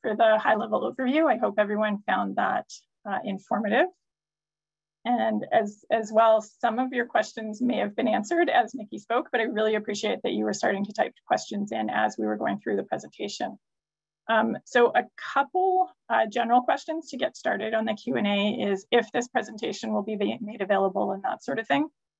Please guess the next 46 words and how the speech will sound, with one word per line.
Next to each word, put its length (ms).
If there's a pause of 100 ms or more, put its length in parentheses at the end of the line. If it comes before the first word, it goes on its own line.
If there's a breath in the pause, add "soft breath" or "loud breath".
(140)
So 200
we 200
are 120
recording 460
the 80
presentation 840 (300)
and 380
it 80
will 140
be 120
posted 440
on 160
the 80
website 540 (120)
along 320
with 200 (200)
a 260
frequently 380
asked 280
questions 520
document 600
in 120
the 100
coming 440
weeks. 500 (600)
Um, 180
so 100
I 40
think 160
someone 220
had 120
asked 240
if 180
we 120
were 100
gonna 180
email 260
out 120
the 60
presentation. 480
We 80
won't 180
be 180
emailing 360
it 100
out, 280